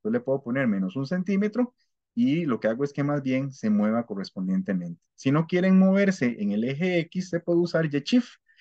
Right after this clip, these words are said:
y eso es un control sobre el eje Y. Entonces, por ejemplo, ven, ahí ustedes pueden jugar con, E-, con Y shift y X shift. Incluso se lo voy a agregar, chiquillos,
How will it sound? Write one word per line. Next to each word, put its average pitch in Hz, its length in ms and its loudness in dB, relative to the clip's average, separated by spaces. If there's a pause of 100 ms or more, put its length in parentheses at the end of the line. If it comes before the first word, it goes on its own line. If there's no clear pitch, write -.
(360)
y 160 180 2
eso 156 220 0
es 151 40 -4
un 151 100 -4
control 160 420 2
sobre 143 220 0
el 107 80 0
eje 107 260 -4
Y. 98 60 -8 (340)
Entonces, 123 240 -2
por 131 120 0
ejemplo, 127 340 2
ven, 196 260 4 (320)
ahí 110 120 -4
ustedes 135 380 0
pueden 127 260 0
jugar 120 480 -2
con, 107 200 -4
E-, 117 160 -2 (180)
con 104 340 0
Y 139 120 0
shift - 400 -2
y 202 100 -4
X 202 220 -4
shift. - 200 -16 (100)
Incluso 160 360 2
se 180 140 0
lo 127 100 4
voy 151 140 2
a - 20 4
agregar, 185 360 0
chiquillos, - 520 -8